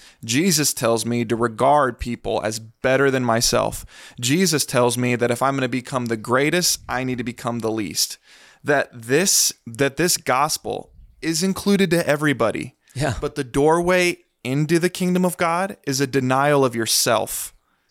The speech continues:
Speaker 1: That's the problem. And that's the problem that people don't wanna give up. They say, "Well, it's not inclusive." I said, "Yeah, it is." Well, it's conditional, yeah. You have to leave your sin at the door.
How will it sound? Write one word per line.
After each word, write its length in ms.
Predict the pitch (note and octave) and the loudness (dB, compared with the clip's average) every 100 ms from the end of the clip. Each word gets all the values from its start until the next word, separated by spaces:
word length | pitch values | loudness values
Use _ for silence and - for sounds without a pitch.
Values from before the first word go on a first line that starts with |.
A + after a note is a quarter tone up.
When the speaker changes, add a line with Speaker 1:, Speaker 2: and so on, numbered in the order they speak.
| _ _ _ - | _ _ _ -8
Speaker 1:
That's 320 | A#2 D3+ F3 | 0 0 0
the 100 | - | -6
problem. 460 | C3 C#3+ C3 A2+ A2+ | -2 0 0 0 -2
And 100 | B2 | 0
that's 220 | C#3 - | 0 0
the 100 | C#3 | -2
problem 380 | - C3+ C#3 C3+ | 0 2 0 0
that 160 | A#2 | -2
people 320 | - C#3+ C#3+ C3+ | -2 -4 -2 -2
don't 320 | B2 C3 - | 0 0 2
wanna 260 | B2+ B2 | 0 0
give 240 | A2+ A#2+ A2 | 0 0 2
up. 280 | B2+ - - _ - - | 0 0 -10 _ -12 -2
They 100 | C#3+ | 0
say, 180 | - C#3 | 2 4
"Well, 160 | C#3+ | 4
it's 140 | C#3 F#3 | 2 0
not 140 | E3+ | -2
inclusive." 500 | C#3+ - F#3 G3 B2+ | -2 0 2 2 2
I 60 | B2+ | 0
said, 200 | B2+ A#2 | 0 -2
"Yeah, 180 | B2 D4 | -2 -2
it 60 | |
is." 300 | C3 A#3 - - _ - _ - | 0 0 -2 -8 _ -20 _ 0
Well, 120 | E3+ | 2
it's 140 | F3 - | 2 -2
conditional, 600 | E3 D3 G#3+ F3+ C#3 A#2 | -2 0 2 2 0 0
yeah. 280 | F3+ A#3+ - | 0 -2 -4
You 200 | - D3+ | 0 2
have 240 | D#3 D#3+ - | 2 -2 -2
to 100 | A#2+ | -4
leave 400 | A#2 C3 D#3+ C#3 | -2 -4 -4 0
your 140 | B2+ | 2
sin 320 | - - D3 | 2 0 0
at 140 | C3 - | -2 -4
the 60 | |
door. 440 | A2 C3 D3 - | -4 -2 -2 -4